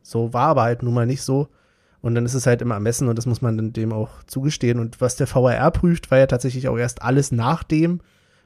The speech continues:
Also der überprüft ja nicht nochmal, ob der Einwurf jetzt richtig war oder nicht, sondern alles nur das danach.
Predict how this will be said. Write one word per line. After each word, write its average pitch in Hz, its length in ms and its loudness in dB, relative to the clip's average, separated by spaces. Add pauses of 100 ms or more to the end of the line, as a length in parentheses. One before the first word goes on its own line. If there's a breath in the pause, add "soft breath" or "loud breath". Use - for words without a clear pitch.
Also 120 200 -2
der 113 320 0 (160)
überprüft 123 360 0
ja 123 60 2
nicht 147 140 -2
nochmal, 127 400 4
ob 117 160 -4
der 113 260 -2
Einwurf 156 280 0
jetzt 139 140 -2
richtig 147 260 -6
war 135 100 2
oder 131 100 0
nicht, 135 120 -4
sondern 120 220 -2
alles 120 200 -2
nur 123 80 0
das 123 200 -2
danach. 123 400 -4